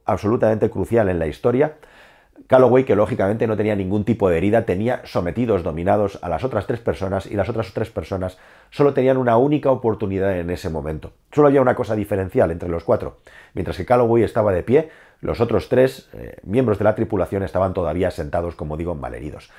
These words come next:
De hecho, Tucker, el copiloto, ya tenía la parte izquierda del cuerpo completamente inmovilizada por el daño cerebral que había sufrido en la cabeza,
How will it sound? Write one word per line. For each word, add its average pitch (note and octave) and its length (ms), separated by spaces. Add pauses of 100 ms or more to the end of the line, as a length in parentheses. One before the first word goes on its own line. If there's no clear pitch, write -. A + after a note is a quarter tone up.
(200)
De G3 140
hecho, A3+ 220
Tucker, C3 280
el F#2 100
copiloto, G2 600
ya G#2 140
tenía A2 280
la F2 220
parte A2 260
izquierda G#2 460
del E2+ 160
cuerpo G2 260
completamente F2 540
inmovilizada E2 720 (320)
por - 320
el F2 140
daño F#2+ 220
cerebral E2+ 420
que E2 100
había D#2 160
sufrido D2 300
en C#2 60
la D2 80
cabeza, C#3 340